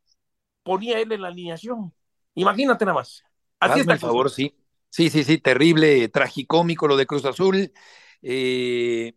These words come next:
Speaker 2: ese es otro de los problemas, el, el, el, la intervención de los directivos que no conocen de fútbol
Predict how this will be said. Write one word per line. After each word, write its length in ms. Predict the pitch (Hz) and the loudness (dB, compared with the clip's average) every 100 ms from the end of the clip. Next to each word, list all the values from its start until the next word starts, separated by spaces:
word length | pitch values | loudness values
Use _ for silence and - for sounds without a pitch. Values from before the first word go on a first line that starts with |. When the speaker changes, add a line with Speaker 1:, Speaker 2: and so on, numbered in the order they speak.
| _ _ | _ _
Speaker 2:
ese 220 | 147 165 | -6 -4
es 80 | 165 | -6
otro 160 | 190 190 | -4 -4
de 60 | |
los 100 | 151 | -4
problemas, 640 | - 131 170 220 151 - - _ _ _ | -4 -2 0 0 -2 -6 -20 _ _ _
el, 600 | 135 131 127 123 123 123 | -2 -2 -2 -4 -4 -6
el, 220 | 120 123 | -4 -2
el, 280 | 123 131 127 131 | 0 0 -2 -2
la 120 | 127 | -2
intervención 840 | 135 139 139 135 - 185 185 180 - | 2 2 2 0 0 2 2 0 -2
de 140 | 135 | 0
los 140 | 131 | 0
directivos 520 | 127 131 - 180 180 - | 0 -2 -2 -4 -6 -6
que 140 | 127 | -6
no 160 | 131 - | -6 -2
conocen 380 | 143 156 165 | -4 -4 -4
de 80 | 160 | -6
fútbol 480 | 185 151 170 247 - | -4 2 4 4 0